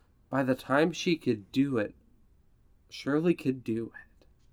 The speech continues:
It was exhausting, so Shirley was not able to spend all of her time with you, Molly, but she was able to come in at times. You were able to call for her at times.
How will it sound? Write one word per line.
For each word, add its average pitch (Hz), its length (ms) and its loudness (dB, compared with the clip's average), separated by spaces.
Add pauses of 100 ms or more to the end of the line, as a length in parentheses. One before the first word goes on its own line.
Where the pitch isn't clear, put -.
(1200)
It 151 200 8
was 143 200 6
exhausting, 123 760 6
so 139 100 -4
Shirley 175 320 6
was 139 140 6
not 165 200 6
able 147 340 6
to - 140 -8
spend 143 420 4 (100)
all 165 320 6
of 131 100 0
her 127 160 0
time 139 460 0
with 165 240 2
you, 117 200 2
Molly, 117 460 4
but 113 240 2 (260)
she - 160 0
was 160 280 6
able 170 380 6
to 143 180 4
come 180 400 6
in 123 520 6 (240)
at 131 200 4
times. 123 340 4
You 151 140 8
were 185 160 6
able 170 260 4
to - 140 -6
call 156 600 2
for 110 260 2
her 107 280 -2
at 113 140 -8
times. 110 340 -6